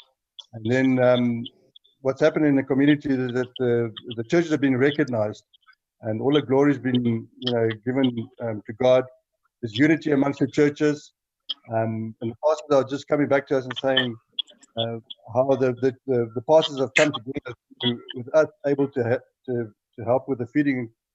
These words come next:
Um, so we just seen that unity take place, and we just give honor to God for that.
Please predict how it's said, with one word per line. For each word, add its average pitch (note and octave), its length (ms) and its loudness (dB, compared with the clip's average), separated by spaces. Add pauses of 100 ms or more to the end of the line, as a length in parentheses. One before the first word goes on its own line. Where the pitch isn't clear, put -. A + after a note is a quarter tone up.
(340)
Um, A2 520 -2
so B2+ 180 2
we B2 160 0
just C#3+ 220 -4
seen D3 160 2
that A#2+ 180 0
unity C3+ 380 -2
take B2+ 260 -2
place, B2+ 300 -2
and A2+ 160 -10
we B2+ 100 -8
just C3+ 220 -12
give C3 160 0
honor C3 260 0
to A#2+ 140 -10
God B2 260 0
for A#2 140 -6
that. G#2+ 180 -6